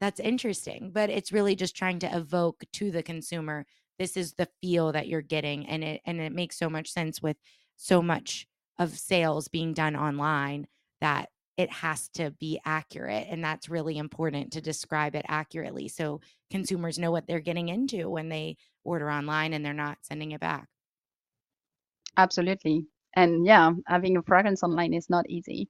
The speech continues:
Speaker 2: <laughs>
Speaker 1: <laughs> Yeah.
Speaker 2: It's something you
Speaker 1: Goodness.
Speaker 2: want to smell, you want to try, right? It, it's,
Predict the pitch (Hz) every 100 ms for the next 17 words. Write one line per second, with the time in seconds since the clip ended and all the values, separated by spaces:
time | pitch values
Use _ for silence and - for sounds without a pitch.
0 | - 254 - 427 - - 208 226 - -
1 | - - - 208 - 220 208 233 226 220
2 | 233 226 - 226 202 185 190 190 202 190
3 | 202 175 170 170 165 180 185 - 190 -